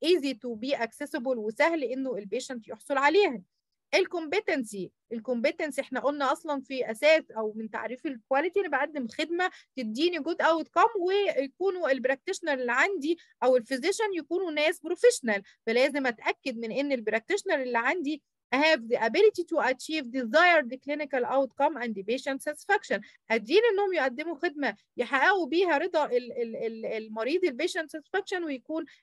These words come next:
ال clinical outcome برضو يكون positive.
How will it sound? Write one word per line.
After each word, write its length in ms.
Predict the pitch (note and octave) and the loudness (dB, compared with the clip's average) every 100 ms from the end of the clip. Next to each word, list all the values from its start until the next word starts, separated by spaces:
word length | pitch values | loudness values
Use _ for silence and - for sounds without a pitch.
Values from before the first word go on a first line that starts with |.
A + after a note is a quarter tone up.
| A#3 | -10
ال 120 | A3+ C#4 | -6 -2
clinical 400 | E4+ E4+ C4+ A#3 | -2 0 -2 0
outcome 420 | C4 B3 - B3 | 0 0 -2 -6
برضو 320 | A#3 A#3 A3+ | -4 -4 -6
يكون 440 | A3 - A3+ A3+ G3 | -10 -6 -4 -4 -2
positive. 320 | E3 C#3 _ | -4 -4 _